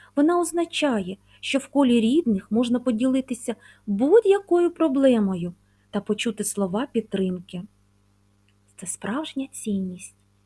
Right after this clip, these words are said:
Біла намистина — повага. Я поважаю тебе, а ти маєш поважати батьків. Помаранчева намистина — сімейні традиції. Це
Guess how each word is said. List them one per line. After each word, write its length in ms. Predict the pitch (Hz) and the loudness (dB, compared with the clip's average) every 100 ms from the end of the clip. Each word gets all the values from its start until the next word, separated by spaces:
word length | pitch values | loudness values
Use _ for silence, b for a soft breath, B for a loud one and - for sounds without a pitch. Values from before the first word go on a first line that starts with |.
| _ - | _ -12
Біла 500 | 175 196 190 208 311 | -4 0 4 4 2
намистина — 840 | 370 370 320 - 202 180 175 180 _ _ | 0 -2 -4 -6 -6 -4 -4 -6 _ _
повага. 640 | - 233 285 262 226 226 - _ b b b | -6 -4 0 0 -2 -8 -12 _ b b b
Я 180 | 175 190 | -4 -2
поважаю 580 | 196 185 185 185 180 180 | 0 0 0 -2 -4 -4
тебе, 520 | 175 160 175 208 254 B B | -6 -4 -2 -2 -4 B B
а 100 | 196 | -8
ти 200 | - 254 415 | -2 0 0
маєш 200 | 214 185 | -4 -4
поважати 600 | - 175 175 170 233 - | -6 -4 -4 -2 -4 -4
батьків. 680 | 175 180 - - 175 202 - _ _ _ b b b | -6 -8 -12 -10 -4 -4 -6 _ _ _ b b b
Помаранчева 840 | 196 185 180 180 214 320 - 392 | 0 2 0 2 2 2 2 4
намистина — 720 | 294 240 220 - 196 175 170 - | 4 4 2 -2 -6 -6 -6 -10
сімейні 560 | - - 180 185 190 196 | -14 -6 -2 0 0 0
традиції. 880 | 196 196 175 196 208 - - 175 - _ _ _ _ _ _ | 0 -2 0 0 -2 -4 -8 -8 -8 _ _ _ _ _ _
Це 120 | - | -4